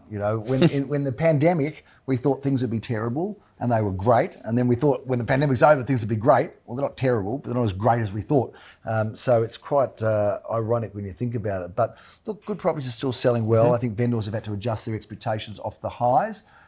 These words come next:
Speaker 1: uh, but 'cause the highs aren't the same highs as they were. But having said that,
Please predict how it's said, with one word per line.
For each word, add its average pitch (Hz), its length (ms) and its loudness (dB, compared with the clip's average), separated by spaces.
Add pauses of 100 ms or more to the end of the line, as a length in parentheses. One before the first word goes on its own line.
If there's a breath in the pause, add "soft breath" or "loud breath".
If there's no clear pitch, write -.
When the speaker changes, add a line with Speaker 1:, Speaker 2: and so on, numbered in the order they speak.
(120)
Speaker 1:
uh, 113 420 2
but 113 440 2
'cause 117 120 -8
the 110 80 -4
highs 120 300 0
aren't 120 200 0
the 95 60 -12
same 110 220 -2
highs 110 300 0
as 101 100 -6
they 104 140 -2
were. 110 240 0
But 101 180 -4
having 190 260 -6
said 165 260 -8
that, 117 240 0